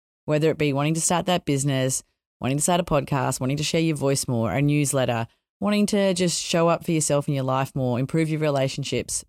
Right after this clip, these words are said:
feel like you're thriving in the world. Whatever your hopes and dreams are, let's make next year the year it actually happens. New Year's resolutions, sometimes or most of the time, fall by the wayside by February. Let's not let that happen next year.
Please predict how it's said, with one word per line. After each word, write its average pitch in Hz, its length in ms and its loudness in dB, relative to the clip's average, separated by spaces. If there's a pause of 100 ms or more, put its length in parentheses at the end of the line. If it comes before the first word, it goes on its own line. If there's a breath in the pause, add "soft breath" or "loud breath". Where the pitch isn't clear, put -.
(120)
feel 190 160 2
like 196 220 0
you're 190 80 0
thriving 160 460 0
in 131 100 2
the 131 80 0
world. 110 340 0 (300)
Whatever 185 340 2
your 190 220 2
hopes 156 320 2
and 156 160 0
dreams 135 380 0
are, 117 320 -2
let's 151 420 -2
make 143 300 -2
next 123 280 -6
year 120 140 -2
the 113 80 -4
year 117 220 -2
it - 160 -10
actually 123 540 -2
happens. 107 600 -6 (640)
New 165 80 2
Year's 214 340 4
resolutions, 202 1000 2 (340)
sometimes 185 680 2
or 131 100 2
most 143 400 2
of 220 60 0
the 208 80 2
time, 190 360 4
fall 175 280 2
by 180 160 4
the 180 80 4
wayside 143 420 2
by 139 160 2
February. 120 540 -2
Let's 147 340 0
not 165 140 0
let 143 140 -2
that 139 120 0
happen 127 320 -4
next 113 300 -6
year. 110 260 0